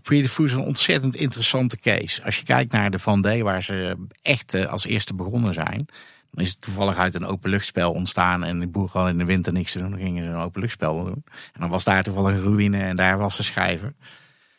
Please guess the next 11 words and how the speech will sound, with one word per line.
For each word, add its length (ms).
Maar 180
ze 60
hebben, 280
als 240
je 100
kijkt 300
naar 140
de 100
bestemming 600
van 200
D, 60